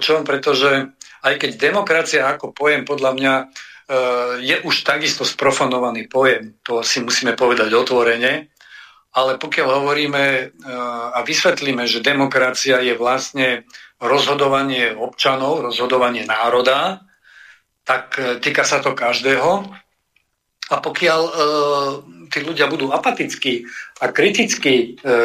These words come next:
k svojej vlastnej právomoci a legitimite rozhodovať a nechajú priestor, e, liberálom, progresívcom a takzvanej občianskej spoločnosti, čiže tretiemu sektoru, mimovládnym organizáciám, v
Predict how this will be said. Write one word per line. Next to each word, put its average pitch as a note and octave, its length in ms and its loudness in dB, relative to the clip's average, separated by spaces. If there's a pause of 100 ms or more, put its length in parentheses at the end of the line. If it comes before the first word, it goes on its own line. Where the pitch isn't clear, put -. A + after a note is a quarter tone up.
(160)
k - 160 -14
svojej C#3+ 400 2
vlastnej E3+ 480 0
právomoci D3 560 0
a A#2 80 -2
legitimite C3 640 0
rozhodovať D3 800 0 (960)
a C3+ 80 0
nechajú G#3 400 2
priestor, E3 560 2
e, B2 40 -6 (1600)
liberálom, C#3+ 640 2
progresívcom C#3 1120 0 (360)
a D3 120 -2
takzvanej C#3 720 2
občianskej C#3+ 480 0
spoločnosti, D#3+ 720 0
čiže - 320 -2
tretiemu F3+ 400 2
sektoru, C3+ 400 2
mimovládnym C#3+ 560 2
organizáciám, C#3+ 840 0
v - 340 -14